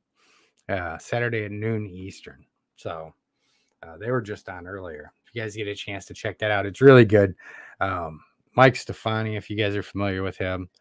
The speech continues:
uh, he is an ace with monitor lizards. Uh, he's got some really good advice. Uh, he's really renowned for his enclosures because he's got some really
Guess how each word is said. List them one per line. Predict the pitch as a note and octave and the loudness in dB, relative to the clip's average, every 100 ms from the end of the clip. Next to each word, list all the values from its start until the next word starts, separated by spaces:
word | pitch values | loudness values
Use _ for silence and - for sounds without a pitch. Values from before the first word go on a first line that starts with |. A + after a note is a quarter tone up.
| _ _ _ _ | _ _ _ _
uh, | - D#2 D#2 - | -14 -12 -14 -14
he | - C#3 | 0 4
is | A2+ | 6
an | G#2 | 4
ace | F#2 F#2 F2+ - | 0 -2 -2 -6
with | E2+ F#2 | -10 -8
monitor | F2+ F2 E2+ E2+ | -8 -8 -10 -10
lizards. | D#2+ D#2+ D#2+ D#2 - - | -10 -12 -14 -18 -20 -14
Uh, | F2 F2 | -8 -6
he's | F2+ G2 | -6 -6
got | G2 | -8
some | - F2+ | -8 0
really | A2+ A#2 A2 | 6 6 8
good | G#2+ G2+ | 6 2
advice. | F2 F2 E2 E2 - _ _ _ _ _ _ | 0 -4 -6 -6 -12 _ _ _ _ _ _
Uh, | F#2 | -10
he's | F#2 F#2 - F#2+ | -10 -10 -12 -6
really | G2+ C3 D3 A2+ | 8 12 12 12
renowned | G2+ G#2 G#2+ G#2+ A2 G2+ | 6 2 2 2 2 0
for | G#2+ | -2
his | F#2 | -4
enclosures | E2+ - A2 G#2+ F#2+ G2+ F#2+ | -6 0 4 4 2 -2 -4
because | - - F2+ F2 | -10 -12 -10 -10
he's | - G2+ | -10 -10
got | F#2+ G2 - | -6 -6 -6
some | F2 | -14
really | G2 F#2 | -10 -10